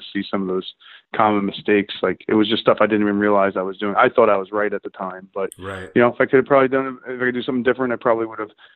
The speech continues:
Speaker 1: maybe tried to call some of my teammates out, try and get on board a little bit more,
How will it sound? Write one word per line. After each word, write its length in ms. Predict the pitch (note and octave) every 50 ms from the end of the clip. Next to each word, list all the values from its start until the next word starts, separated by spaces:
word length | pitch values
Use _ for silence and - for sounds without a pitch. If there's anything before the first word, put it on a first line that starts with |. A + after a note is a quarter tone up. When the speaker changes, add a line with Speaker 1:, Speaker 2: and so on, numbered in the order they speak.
| _
Speaker 1:
maybe 160 | - A#2+ A#2 A#2
tried 160 | - A#2+ A#2
to 60 | A#2+
call 220 | - - B2 A#2
some 140 | A2+ - B2 A2+
of 80 | A2 A2
my 40 | -
teammates 360 | - A#2 A2 G#2+ G#2 - -
out, 180 | G#2+ F#2+ D2 -
try 140 | - G#2+
and 80 | G#2 G#2
get 100 | G#2 G2+
on 140 | G2 G2 G2
board 220 | G2+ G2+ G2+ G2 G2+
a 20 |
little 140 | G2 G2 F#2+
bit 100 | G2 -
more, 340 | G2 G2 F#2+ F#2+ F#2 -